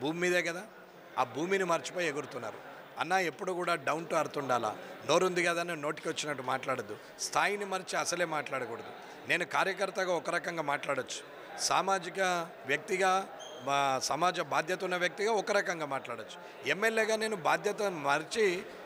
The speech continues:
మాట్లాడకూడదు. నేను మాట్లాడుతున్నా అంటే నియోజకవర్గంలో ప్రజలందరూ మాట్లాడుతున్నారని నేను ఆలోచించాలి. ముఖ్యమంత్రిగా మీరు మాట్లాడేప్పుడు రాష్ట్ర ముఖ్యమంత్రి స్థాయిలో మాట్లాడండి.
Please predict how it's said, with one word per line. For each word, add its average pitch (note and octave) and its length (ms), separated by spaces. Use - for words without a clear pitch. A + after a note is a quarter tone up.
మాట్లాడకూడదు. D3 720
నేను D#3 220
మాట్లాడుతున్నా F#3 560
అంటే F3+ 160
నియోజకవర్గంలో F3+ 680
ప్రజలందరూ F3 560
మాట్లాడుతున్నారని D#3 800
నేను D#3 180
ఆలోచించాలి. C#3 580
ముఖ్యమంత్రిగా G#3+ 580
మీరు G3 180
మాట్లాడేప్పుడు C#3+ 760
రాష్ట్ర E3+ 300
ముఖ్యమంత్రి F#3 520
స్థాయిలో D#3+ 340
మాట్లాడండి. C#3 520